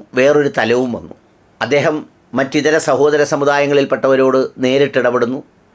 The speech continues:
അവരുടെ ചടങ്ങുകളിൽ പങ്കെടുക്കുന്നു, എന്തിന് റോമിലെത്തി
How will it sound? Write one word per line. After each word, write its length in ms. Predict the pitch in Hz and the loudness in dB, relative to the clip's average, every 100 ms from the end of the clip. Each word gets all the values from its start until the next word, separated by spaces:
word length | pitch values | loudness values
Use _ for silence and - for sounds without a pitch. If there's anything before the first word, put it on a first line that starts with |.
| _ - | _ -4
അവരുടെ 300 | 120 147 143 | 0 2 2
ചടങ്ങുകളിൽ 540 | 139 123 139 147 143 | 0 0 2 2 2
പങ്കെടുക്കുന്നു, 580 | 131 127 127 113 120 123 - _ _ _ _ | 0 -2 -2 -2 -6 -10 -14 _ _ _ _
എന്തിന് 340 | 135 131 143 143 | -4 0 0 2
റോമിലെത്തി 640 | 123 127 151 160 143 - | 2 2 2 2 0 0